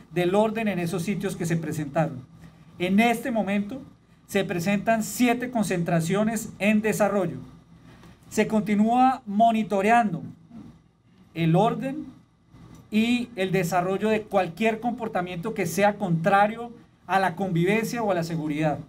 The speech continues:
Por supuesto, todos los dispositivos de seguridad se mantienen a lo largo de esta noche y continuaremos con la vigilancia de estas actividades, de modo que haya mecanismos de prevención y actuación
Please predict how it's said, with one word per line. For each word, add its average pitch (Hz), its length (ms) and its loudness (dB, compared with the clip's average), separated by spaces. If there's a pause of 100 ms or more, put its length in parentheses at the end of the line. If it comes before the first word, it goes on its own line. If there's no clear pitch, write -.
(640)
Por 214 200 4
supuesto, 214 640 -2 (640)
todos 269 240 6
los 277 120 -2
dispositivos 175 840 -4
de 175 140 -2
seguridad 170 640 2 (500)
se 233 380 0
mantienen 180 680 0
a 175 120 2
lo 175 120 2
largo 196 340 2
de 220 60 2
esta 220 220 -2
noche 233 420 -2 (260)
y 185 80 -6
continuaremos 202 960 2
con 185 180 -4
la 175 80 4
vigilancia 175 840 0 (360)
de 180 240 2
estas 185 240 -4
actividades, 175 880 0 (260)
de 175 100 -2
modo 185 240 2
que 202 100 -2
haya 185 160 0
mecanismos 170 640 -4
de 151 120 -4
prevención 240 720 0
y 226 60 2
actuación 175 760 0